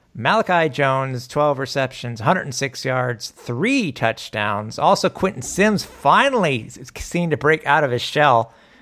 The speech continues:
Uh, six receptions, seventy-one yards, and a touchdown. Terrence Moore had a touchdown. Um, and, uh, Michael Benson had eighteen yards and one rushing touchdown. For Atlantic City, Randy Hibbert,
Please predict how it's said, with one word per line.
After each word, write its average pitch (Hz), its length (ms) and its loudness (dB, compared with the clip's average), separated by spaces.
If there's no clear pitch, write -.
Uh, 117 180 2
six - 300 -2
receptions, 165 460 0
seventy-one 160 440 2
yards, 139 300 2
and 127 80 -4
a 120 40 -2
touchdown. 127 680 0
Terrence 127 280 -4
Moore 165 260 2
had 151 160 2
a 143 40 -4
touchdown. 139 680 -2
Um, 117 560 2
and, 131 420 0
uh, 127 60 2
Michael 123 300 0
Benson 123 420 -4
had 110 280 -2
eighteen 127 420 -4
yards 113 280 2
and 104 140 -2
one 104 200 0
rushing 104 280 0
touchdown. - 560 -6
For 214 320 4
Atlantic 175 380 0
City, 156 360 2
Randy 139 260 2
Hibbert, 147 300 0